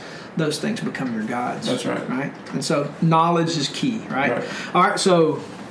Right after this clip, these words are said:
Speaker 1: what's the other component you see?
Speaker 2: Well, I think, um, I think kinda going hand in hand with knowledge, and this one is, this one is, um,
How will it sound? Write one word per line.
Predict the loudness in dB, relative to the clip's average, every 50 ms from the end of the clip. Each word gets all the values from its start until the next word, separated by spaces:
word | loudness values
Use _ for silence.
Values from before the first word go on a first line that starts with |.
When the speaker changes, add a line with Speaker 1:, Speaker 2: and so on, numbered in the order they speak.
| -14 -14 -6 0
Speaker 1:
what's | 2 2 2 2 2 4
the | 4 4 6
other | 6 4 4 4 2 2
component | 2 0 0 0 2 0 2 0 0 -2 -2 -2
you | -2 -2
see? | 0 0 0 0 0 0 -2 -4 -8 -12 -14 -14 -14 -14 -14 -14 -10 -4 -2
Speaker 2:
Well, | 0 0 2
I | 2
think, | 2 2 2 4 4 4
um, | 4 4 4 4 2 0 -2 -6 -12 -14 -14 -14 -14 -14 -12 -12 -12 -12 -12 -12 -12 -12 -14 -16 -14 -14 -14 -14 -14 -8 -4
I | -4 -2
think | 0 2 2 2 2 0 -4 -2 0
kinda | 2 2 4 4
going | 4 4 4 4 4
hand | 4 4 4 4 4 4
in | 2
hand | 2 4 4 4 4
with | 4 4
knowledge, | 4 2 4 4 4 4 2 2 2
and | 2 2
this | 2 2 4
one | 4 4
is, | 4 4 2 0 -2 -2
this | 0 0 0 2 2
one | 4 4
is, | 4 4 4 2
um, | 2 4 2 2